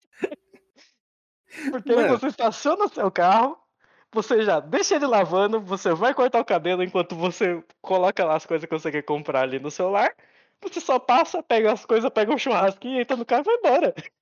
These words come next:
Speaker 1: Resolve,
Speaker 2: Cara,
Speaker 1: o carro
Speaker 2: eu
Speaker 1: tá limpo,
Speaker 2: imagino.
Speaker 1: o cabelo tá cortado, vai embora.
Speaker 2: Cara, você falou, é, como que é? É,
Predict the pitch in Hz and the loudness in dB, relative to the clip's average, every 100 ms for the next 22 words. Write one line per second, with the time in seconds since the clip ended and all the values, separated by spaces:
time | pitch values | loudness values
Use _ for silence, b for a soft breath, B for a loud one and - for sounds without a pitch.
0 | _ - 277 453 151 - 151 165 175 156 | _ -6 2 2 2 2 2 4 2 2
1 | 302 151 135 196 185 202 202 202 185 - | -2 -4 -4 -4 -2 -2 -2 0 -4 0
2 | 240 349 208 403 339 370 _ - 175 160 | -2 0 -4 -2 -2 -2 _ -8 -2 -2
3 | 151 156 - 156 156 156 147 135 131 131 | -2 -6 -4 -2 0 0 -2 -4 -4 -2
4 | 127 123 - 139 135 135 135 143 127 120 | -4 -6 -10 -12 -12 -8 -6 -6 -8 -10
5 | 113 110 | -12 -16